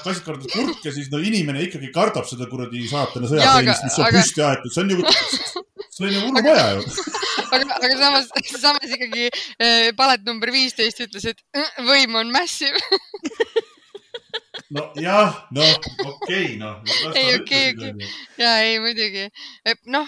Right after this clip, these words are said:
Speaker 2: vot ongi, kus me oleme. Minul, et, et kas teema arenduseks, mul tekkis veel üks huvitav asi, mille kohta ma ütlen, et, äh, mulle ei meeldi ja ma pole sellest kunagi aru saanud ja siis te võite nüüd öelda, et kas,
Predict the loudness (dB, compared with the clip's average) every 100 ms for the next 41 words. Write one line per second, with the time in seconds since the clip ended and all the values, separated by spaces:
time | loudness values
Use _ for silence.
0 | -6 -14 -2 0 0 -2 -4 -4 -6 0
1 | 4 4 4 2 2 -2 -6 -12 -12 -2
2 | 0 0 -2 -6 -12 -14 -14 _ -16 -14
3 | -12 -10 -6 -6 -6 -12 -6 0 2 2
4 | 2 2 0 -2 -10 -8 -6 -6 -6 -4
5 | -4 -4 -2 -2 -2 -6 -8 -6 -6 -6
6 | -6 -4 -2 -4 -6 -6 -4 -4 -6 _
7 | -4 -2 -4 -6 _ -4 -4 -4 -4 0
8 | 2 2 2 2 2 0 -4 -4 -4 -4
9 | 0 0 -2 -8 -8 -6 -2 2 2 0
10 | -4 -6 -6 -10 -12 -8 -4 -4 -4 -8
11 | -4 0 0 -2 -8 -8 -8